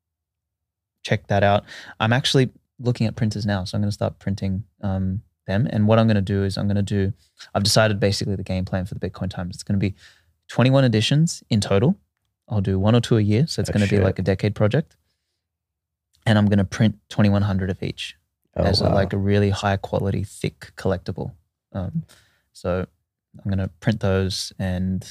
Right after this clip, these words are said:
Speaker 1: they'll be priced in sats. And what, what I'm thinking of doing is I'm thinking of pricing them in a fixed amount of sats.
Speaker 2: From the get-go.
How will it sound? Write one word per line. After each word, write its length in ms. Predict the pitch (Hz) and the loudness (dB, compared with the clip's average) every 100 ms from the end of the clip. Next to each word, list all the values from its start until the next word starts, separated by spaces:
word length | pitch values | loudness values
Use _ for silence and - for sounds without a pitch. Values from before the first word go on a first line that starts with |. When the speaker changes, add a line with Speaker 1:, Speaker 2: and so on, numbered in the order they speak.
| - | -8
Speaker 1:
they'll 140 | - | -6
be 240 | 87 92 90 | -4 -4 -6
priced 400 | - 101 101 101 | -2 0 0 -2
in 80 | |
sats. 340 | 95 104 135 - | -2 0 0 0
And 120 | 120 | 0
what, 120 | 131 | 2
what 140 | 143 175 | 4 4
I'm 140 | 165 - | 4 2
thinking 320 | 147 156 160 | 0 2 2
of 80 | 135 | 2
doing 240 | 117 107 | 4 2
is 80 | 110 | 2
I'm 140 | 107 104 | 2 2
thinking 240 | 151 180 | 0 0
of 100 | 123 | -2
pricing 400 | - 113 - 117 | 0 0 2 2
them 160 | 107 104 | 2 2
in 80 | |
a 60 | 98 | 0
fixed 320 | - - - | -2 -6 -2
amount 200 | 110 98 | 0 0
of 60 | 92 | -2
sats. 520 | - - - - - _ _ _ | -2 -2 -4 -10 -10 _ _ _
Speaker 2:
From 200 | - 87 | 0 2
the 60 | |
get-go. 400 | - 60 - - | 2 -2 -2 -6